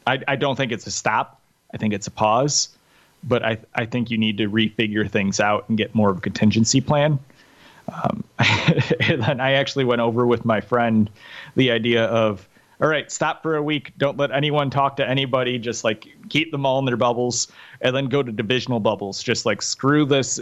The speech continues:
interleague play. Just do a divisional tournament,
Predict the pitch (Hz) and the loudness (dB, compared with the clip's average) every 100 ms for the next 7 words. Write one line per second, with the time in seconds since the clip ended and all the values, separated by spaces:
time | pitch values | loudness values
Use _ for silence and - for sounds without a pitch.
0 | - 131 127 123 123 113 131 120 113 113 | -2 0 0 2 0 0 0 2 2 0
1 | 117 117 - 135 127 113 101 131 139 135 | 0 -2 0 2 2 2 2 2 2 2
2 | 127 127 120 120 117 | 2 0 2 0 -2